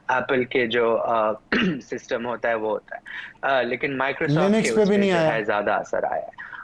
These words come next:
Speaker 1: अ, और इससे हमें यही पता चलता है कि हम एक कंपनी पे अगर ज़्यादा रिलाय करते हैं, अ, तो फिर इस तरह के मसाइल आते हैं। तो इसका सॉल्यूशन मेरी नज़र में तो
Speaker 2: तो
Speaker 1: यही
Speaker 2: इससे,
Speaker 1: है कि
Speaker 2: इससे
Speaker 1: आप डाइवर्सिफाई
Speaker 2: जी,
Speaker 1: करें,
Speaker 2: जी, जी।
Speaker 1: आपकी जो सॉफ्टवेयर्स हैं,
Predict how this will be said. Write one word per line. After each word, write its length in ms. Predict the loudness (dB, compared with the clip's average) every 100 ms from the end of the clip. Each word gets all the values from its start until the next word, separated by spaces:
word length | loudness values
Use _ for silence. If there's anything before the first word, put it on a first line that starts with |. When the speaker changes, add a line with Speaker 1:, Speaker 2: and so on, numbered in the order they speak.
| -2
Speaker 1:
अ, 20 |
और 360 | 2 2 2 0
इससे 200 | 0 0
हमें 160 | 0
यही 240 | 0 0 0
पता 280 | 0 0 0
चलता 320 | 0 2 0
है 80 | 2
कि 120 | 0
हम 240 | 0 -2
एक 360 | 0 0 0 0
कंपनी 420 | -2 -2 -6 -6
पे 140 | -2
अगर 260 | -2 0 -2
ज़्यादा 360 | 0 0 0 0
रिलाय 420 | 0 0 0 0
करते 460 | -2 -4 0 -2
हैं, 320 | -2 -4 -6 -10 -20 -20 -6 0
अ, 280 | 2 2 0 -2
तो 80 | -4
फिर 200 | 0 0
इस 140 | 0
तरह 200 | 0 0
के 140 | -2 -2
मसाइल 480 | -4 -2 0 0 0
आते 360 | -2 -2 0
हैं। 160 | 0 0
तो 100 | -2
इसका 260 | -2 -2
सॉल्यूशन 560 | 0 0 0 0 0 0
मेरी 300 | 2 0 0
नज़र 300 | 0 0 0
में 140 | 0
तो 160 | -2 0
Speaker 2:
तो 100 | 2
Speaker 1:
यही 100 | 2
Speaker 2:
इससे, 200 | 2 2
Speaker 1:
है 60 | 0
कि 140 | 0
Speaker 2:
इससे 380 | 2 2 4 2
Speaker 1:
आप 140 | 0
डाइवर्सिफाई 840 | -2 -2 0 -2 0 -2 0 0 0
Speaker 2:
जी, 60 |
Speaker 1:
करें, 160 | 0 0
Speaker 2:
जी, 80 | 0
जी। 160 | 0
Speaker 1:
आपकी 280 | -2 -2 -4
जो 140 | -2
सॉफ्टवेयर्स 680 | -2 -2 -4 -2 0 0 0
हैं, 240 | -4 -4